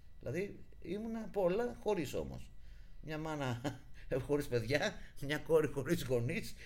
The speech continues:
ε, μια σύ-, ε, σύζυγος χωρίς άντρα. Δηλαδή,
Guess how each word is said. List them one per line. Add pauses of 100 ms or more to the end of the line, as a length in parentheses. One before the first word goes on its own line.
(120)
ε,
μια
σύ-,
ε,
σύζυγος
χωρίς
άντρα. (240)
Δηλαδή,